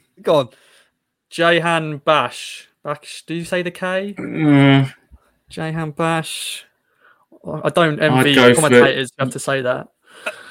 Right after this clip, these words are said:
Speaker 3: Ya-, Jahan Bakush.
Speaker 1: Yeah, that's, that's
Speaker 2: Yeah,
Speaker 1: what
Speaker 3: It is
Speaker 1: I'll
Speaker 3: a
Speaker 2: that's
Speaker 1: say.
Speaker 3: tough
Speaker 2: better.
Speaker 3: one, to be fair.
Speaker 1: You de-, I think you nailed the first name, though, Rossi. Ali Reza,
Speaker 2: Ali Reza.
Speaker 1: definitely. Ali Reza.
Speaker 2: Yeah.
Speaker 1: As you say, Ali to his mates and also to you.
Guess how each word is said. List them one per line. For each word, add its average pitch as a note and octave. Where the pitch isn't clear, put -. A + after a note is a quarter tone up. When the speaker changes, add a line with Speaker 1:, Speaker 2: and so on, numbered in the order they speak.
Speaker 3:
Ya-, C#3
Jahan D3
Bakush. -
Speaker 1:
Yeah, A2
that's, B2
that's -
Speaker 2:
Yeah, C3+
Speaker 1:
what B2
Speaker 3:
It -
is B2+
Speaker 1:
I'll A#2
Speaker 3:
a A#2
Speaker 2:
that's A2
Speaker 1:
say. -
Speaker 3:
tough A2
Speaker 2:
better. B2+
Speaker 3:
one, G#2+
to A2+
be A2+
fair. G#2
Speaker 1:
You C#3+
de-, G3+
I D3+
think F#3+
you D3+
nailed D#3+
the A#2+
first D#3
name, G2
though, F2+
Rossi. C3+
Ali A#2
Reza, B2
Speaker 2:
Ali C3
Reza. C3+
Speaker 1:
definitely. B2
Ali G#2+
Reza. A2
Speaker 2:
Yeah. B2
Speaker 1:
As A#2
you C#3+
say, A#2+
Ali A2+
to -
his G#2
mates G#2+
and G#2
also G2+
to G2+
you. F#2+